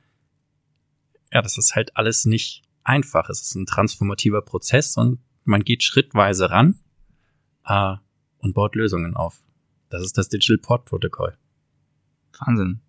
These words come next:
Speaker 2: Was ist da der nächste Sch-, also wo, ihr habt ja gesagt, wo ihr jetzt steht. Was kommt als nächstes?
Speaker 1: Als nächstes kommt auf jeden Fall das Ausrollen unserer Antriebssysteme, weil wir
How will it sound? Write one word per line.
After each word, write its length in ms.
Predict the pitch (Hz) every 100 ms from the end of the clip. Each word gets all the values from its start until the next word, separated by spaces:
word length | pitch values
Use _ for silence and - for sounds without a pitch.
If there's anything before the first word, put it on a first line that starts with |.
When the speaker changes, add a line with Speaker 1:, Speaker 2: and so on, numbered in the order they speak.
| _ _ - -
Speaker 2:
Was 160 | - 107
ist 120 | 131
da 120 | 117
der 100 | 117
nächste 300 | 120 127 -
Sch-, 100 | 113
also 160 | 117 113 - _ _ _ _
wo, 260 | 127 131 - 113
ihr 220 | 104 107
habt 180 | 120 120
ja 140 | 113
gesagt, 360 | 107 110 117 110
wo 140 | 117
ihr 160 | 117 113
jetzt 220 | 113 -
steht. 440 | - 117 143 151 -
Was 180 | 123 -
kommt 240 | 127 127
als 220 | 120 -
nächstes? 600 | 113 110 - 104 98 - _ _ _ _ _ _ _ _ _ _ _ _ _ _ _ _ _ _ - - - - _ _ _ _ _ - - _ _ _ _ _ _ _ - - - - - - _ _ _ -
Speaker 1:
Als 160 | - 117
nächstes 320 | 127 123 -
kommt 240 | 127 123
auf 160 | - -
jeden 240 | 113 123
Fall 260 | - 107 104
das 140 | 95
Ausrollen 640 | - 95 - - 95 98 98
unserer 260 | 95 -
Antriebssysteme, 880 | 95 - - - 120 - 120 123 120
weil 140 | 98 87
wir 340 | 90 90 92